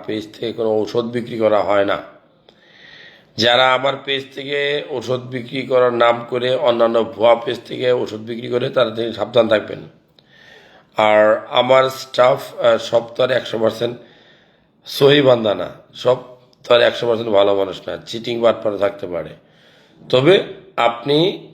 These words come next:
আমি হলাম ডাক্তার মানুষ, আমি রোগ নিয়ে কথা বলি। আপনি যদি আমাকে দেখাতে চান, সেক্ষেত্রে আমি হয়তো একটা কথা বলতে পারি, রোগ নিয়ে কথা বলতে পারি, কিন্তু ঔষধ বিক্রির সাথে আমি জড়িত না। হৃদয় বাগিয়ে রিকোয়েস্ট করব, আপনি পেজে এভাবে বারবার না লিখে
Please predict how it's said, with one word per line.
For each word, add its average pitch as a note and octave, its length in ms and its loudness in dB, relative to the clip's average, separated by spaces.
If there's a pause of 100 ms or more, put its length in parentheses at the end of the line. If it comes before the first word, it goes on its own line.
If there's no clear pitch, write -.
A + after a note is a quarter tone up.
আমি A#2+ 340 0
হলাম B2+ 240 -4
ডাক্তার G#2+ 360 2
মানুষ, D3+ 280 -2
আমি A#2+ 220 -4
রোগ A#2 260 -4
নিয়ে B2 160 0
কথা A2 200 2
বলি। B2+ 280 -4
আপনি A#2 360 -2
যদি A#2 280 -4
আমাকে A2+ 260 0
দেখাতে G#2 440 -4
চান, - 260 0 (880)
সেক্ষেত্রে G#3 460 2
আমি E3+ 120 4
হয়তো D#3 360 2 (320)
একটা A#2+ 260 -4
কথা A#2+ 240 4
বলতে A#2 240 0
পারি, C#3+ 160 -4
রোগ C#3 220 -2
নিয়ে A#2 160 -2
কথা G#2 220 2
বলতে F#2+ 240 -6
পারি, F2 160 -10
কিন্তু A2 300 -10
ঔষধ D#3 400 2
বিক্রির B2 300 -8
সাথে A#2 200 2
আমি G#2+ 140 2
জড়িত A2 280 -2
না। F#2 200 -2 (680)
হৃদয় B2 360 2
বাগিয়ে B2+ 360 2
রিকোয়েস্ট A#2+ 400 -4
করব, - 420 -6 (200)
আপনি G#2 300 0
পেজে A2+ 440 0
এভাবে A#2+ 260 0
বারবার G#2+ 360 4
না G#2 180 4
লিখে G#2+ 380 -4